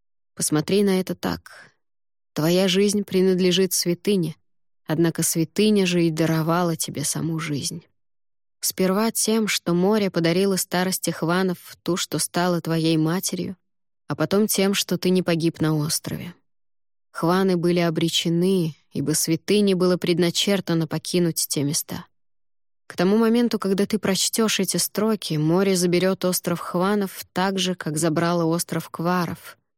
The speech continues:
когда другая святыня покинула его. Да, ты не ошибся тогда. Была еще одна святыня. Но о том говорить больше нет смысла.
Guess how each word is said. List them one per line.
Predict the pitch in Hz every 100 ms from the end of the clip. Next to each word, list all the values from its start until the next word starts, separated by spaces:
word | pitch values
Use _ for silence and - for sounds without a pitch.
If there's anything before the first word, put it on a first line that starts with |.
| -
когда | 143 143
другая | 135 147 151 170 180
святыня | - 147 - 160 156
покинула | - 151 - 151 147
его. | 160 160 160 - - _ _ _ _ _ _ _ -
Да, | 185 190
ты | 165
не | 147 160
ошибся | 170 - 185 - 135
тогда. | - - 151 160 _ _ _ _ _ _
Была | 147 165
еще | 160 165 - 196 175
одна | 156 135
святыня. | 147 - 160 - 135 160 - _ _ _ _ _ _ -
Но | 165
о | 165
том | 208 233
говорить | 185 170 170 180 160
больше | 156 151 -
нет | 139 151 -
смысла. | - 160 - -